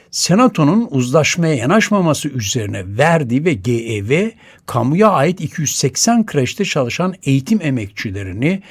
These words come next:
süresiz grev için grev oylamasına çağırmıştı.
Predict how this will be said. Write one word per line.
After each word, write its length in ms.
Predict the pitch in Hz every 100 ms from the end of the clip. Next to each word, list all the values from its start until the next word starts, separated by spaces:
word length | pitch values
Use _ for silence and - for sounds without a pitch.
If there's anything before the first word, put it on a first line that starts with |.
| -
süresiz 640 | - - 147 151 214 156 92
grev 280 | 147 196
için 400 | 139 - 131 104
grev 300 | 92 156 131 113
oylamasına 600 | 147 127 120 113 95 110
çağırmıştı. 720 | 95 - 101 104 90 - 92